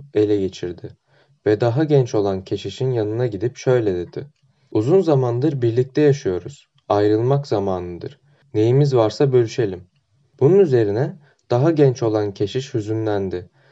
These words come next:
ve arkadaşına dedi ki, "Kardeş, beni bırakmak zorunda kalman kahreder beni.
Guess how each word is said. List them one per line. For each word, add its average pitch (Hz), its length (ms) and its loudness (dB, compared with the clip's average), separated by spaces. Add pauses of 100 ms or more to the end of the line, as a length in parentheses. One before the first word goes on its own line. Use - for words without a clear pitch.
(180)
ve 110 60 4
arkadaşına 120 720 -2
dedi 143 240 2
ki, 95 280 -4 (600)
"Kardeş, 139 640 -2
beni 127 200 0
bırakmak 127 460 -2
zorunda 107 460 -4
kalman 113 440 -4
kahreder 120 680 -2
beni. 92 220 -8